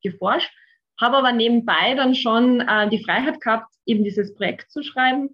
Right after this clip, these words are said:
und, äh, hab dann eben beim F W F auch, also das ist ja ein F-, F W F gefördertes Projekt, habe ich das eingereicht als Wissenschaftskommunikationsprojekt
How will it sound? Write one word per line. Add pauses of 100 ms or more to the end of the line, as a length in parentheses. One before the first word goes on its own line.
(160)
und,
äh,
hab
dann
eben
beim
F
W
F (340)
auch,
also
das
ist
ja
ein
F-, (140)
F
W
F
gefördertes
Projekt, (300)
habe
ich
das
eingereicht
als
Wissenschaftskommunikationsprojekt